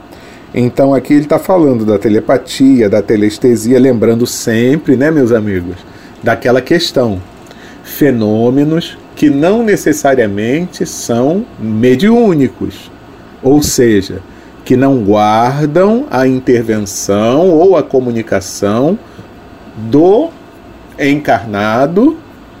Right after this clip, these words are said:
com o desencarnado. Pode ser que muitas dessas sensações, muitas dessas percepções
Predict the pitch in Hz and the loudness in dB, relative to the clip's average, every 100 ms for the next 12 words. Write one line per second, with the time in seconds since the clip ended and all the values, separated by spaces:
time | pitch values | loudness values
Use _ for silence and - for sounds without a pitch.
0 | - - - - - 175 175 208 339 160 | -20 -20 -20 -20 -2 2 2 2 0 2
1 | 170 196 196 196 202 240 285 285 202 113 | 2 4 2 2 0 -2 0 0 0 -2
2 | 92 - - - - - - - - - | -8 -12 -20 -20 -20 -20 -20 -20 -20 -20
3 | - - - - - 120 120 113 - - | -20 -20 -20 -20 -4 0 2 0 -4 -2
4 | 101 110 147 165 - - 113 117 151 214 | 2 2 2 -2 -4 -2 0 0 2 2
5 | 226 196 156 120 120 117 107 117 104 - | 2 2 0 0 0 2 0 -2 -2 -4
6 | 123 117 - 117 95 - - 123 120 123 | -6 -6 -2 -2 -2 -8 -2 0 2 0
7 | 120 117 113 - - - - - 135 165 | 0 -4 -8 -16 -20 -20 -20 -10 -2 -2
8 | 175 151 127 123 123 - 110 - - 160 | 2 0 2 2 0 0 -4 -4 -2 -2
9 | 156 - 135 - - - 107 98 95 - | -2 -2 -2 -2 -8 -4 -2 -2 -6 -12